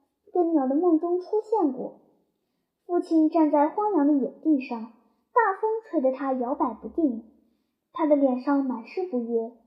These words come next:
他望着根鸟：“你还滞留在这里？”根鸟无言以答。“你这孩子心最容易迷乱。”根鸟想争辩，但就是说不出来。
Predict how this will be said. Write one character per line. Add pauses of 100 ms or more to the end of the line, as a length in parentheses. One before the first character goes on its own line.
(160)
他
望
着
根
鸟 (460)
：“你
还
滞
留
在
这
里？” (520)
根
鸟
无
言
以
答。 (460)
“你
这
孩
子
心 (120)
最
容
易
迷
乱。” (540)
根
鸟
想
争
辩， (320)
但
就
是
说
不
出
来。